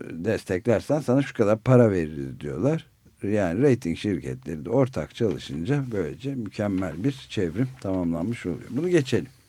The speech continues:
Yani ta-, herhalde biraz daha konuşulacaktır. Yirmi beş şirkete baskın yapılmış yalnız. İkinci bir önemli haber de fail, e, tahliye, e, o,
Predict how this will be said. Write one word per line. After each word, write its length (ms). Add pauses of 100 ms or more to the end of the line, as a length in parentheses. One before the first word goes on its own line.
(680)
Yani 160
ta-, 320
herhalde 480
biraz 280
daha 160
konuşulacaktır. 1300 (1600)
Yirmi 540
beş 200
şirkete 880
baskın 420
yapılmış 760
yalnız. 580 (160)
İkinci 680
bir 220
önemli 440
haber 460
de 140
fail, 540
e, 460 (140)
tahliye, 460
e, 280
o, 260